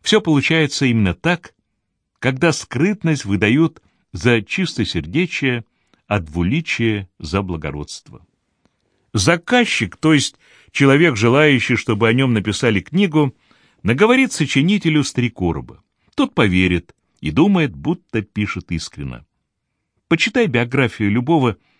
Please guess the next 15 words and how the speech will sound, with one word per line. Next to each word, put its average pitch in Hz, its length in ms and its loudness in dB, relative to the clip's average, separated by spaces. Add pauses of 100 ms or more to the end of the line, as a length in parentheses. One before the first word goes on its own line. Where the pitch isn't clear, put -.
(220)
знаменитого 139 680 2
американца, 123 600 0
например, 95 460 -2
того 117 240 2
же 101 220 -2 (300)
Линдона 113 520 4
Джонсона, 95 680 -2 (540)
и 87 100 -4
ты 90 120 -2
увидишь, 117 380 2
как 123 260 -4 (180)
натасканные 113 880 0
писаки 143 680 -2 (360)
приукрашивают 85 1040 -2
его. 73 420 -8